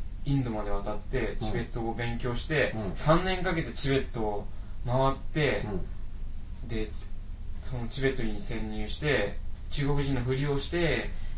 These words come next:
Speaker 1: お寺で勉強して、あの、最終的にはバレ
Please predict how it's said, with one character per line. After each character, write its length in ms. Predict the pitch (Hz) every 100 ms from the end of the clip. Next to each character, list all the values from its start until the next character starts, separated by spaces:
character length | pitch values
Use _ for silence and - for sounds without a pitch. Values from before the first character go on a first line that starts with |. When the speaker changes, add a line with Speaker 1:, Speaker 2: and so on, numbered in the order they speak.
| -
Speaker 1:
お 100 | 123
寺 220 | 127 120
で 120 | 117
勉 260 | 123 123 123
強 160 | 123
し 140 | 123 -
て、 320 | 180 120 - - - - -
あ 140 | 113 107
の、 400 | 104 101 104 107
最 160 | 131 120
終 100 | 120
的 140 | 120
に 160 | 117 113
は 120 | 104
バ 180 | 104 127
レ 140 | 117